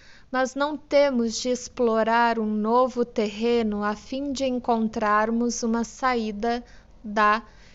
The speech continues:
dificuldade. A solução tem estado à mão por muito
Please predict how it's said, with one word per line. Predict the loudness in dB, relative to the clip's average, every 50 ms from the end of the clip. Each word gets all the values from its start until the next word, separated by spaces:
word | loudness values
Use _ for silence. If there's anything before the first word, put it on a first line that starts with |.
| -20 -18 -14
dificuldade. | -12 -8 -4 -2 -2 -2 -2 -4 -6 -6 -6 -6 -2 -2 -2 0 0 0 0 0 2 2 0 -2 -4 -6 -8 -6 -6 -6 -8 -12 -18 _ _ -20 -20 -20 -20 -10 -4
A | -2 -2
solução | -2 -2 2 2 2 2 2 0 -2 -4 -4 -2 0 2 2 2 2
tem | 0 0 -2 0 0
estado | -2 -2 -4 -10 -14 -2 2 4 6 6 6 4 0 -4 -6 -6 -6 -8 -12 -16 -20 -10 -2
à | 0 0 2
mão | 2 2 2 2 4 2 2 0 -2 -4
por | -2 0 2 2 2
muito | 2 -2 0 -2 -2 -2 -6 -10 -4 -2 -2 -2 -2